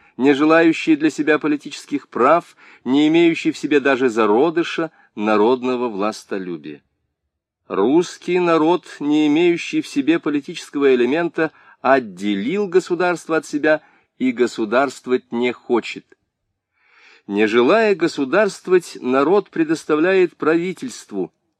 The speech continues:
неограниченную власть государственную. Взамен того, русский народ предоставляет себе нравственную свободу, свободу жизни и духа.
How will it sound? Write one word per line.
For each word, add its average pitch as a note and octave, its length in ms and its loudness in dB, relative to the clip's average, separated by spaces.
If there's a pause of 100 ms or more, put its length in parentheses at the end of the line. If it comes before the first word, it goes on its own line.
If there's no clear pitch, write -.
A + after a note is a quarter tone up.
неограниченную A2 1040 0
власть F#2+ 560 -6 (120)
государственную. F2+ 840 -8 (580)
Взамен F2+ 600 0
того, F#3+ 380 0 (520)
русский D3+ 640 0
народ C#3+ 360 2
предоставляет C#3+ 920 0
себе G#2 680 0 (760)
нравственную F2+ 840 -2
свободу, G#2 720 -2 (260)
свободу F2+ 580 -6
жизни A2 520 -8 (300)
и G2+ 120 -8
духа. F2+ 420 -12